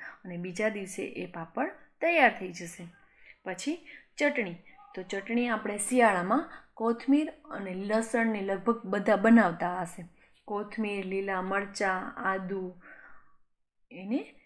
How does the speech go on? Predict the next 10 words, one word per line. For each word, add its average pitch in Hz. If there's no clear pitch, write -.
અ, 220
મિક્સરમાં 254
ક્રશ 285
કરીને 190
પછી 185
એની 226
ચટણી 359
બનાવવામાં 170
આવે 165
છે. 170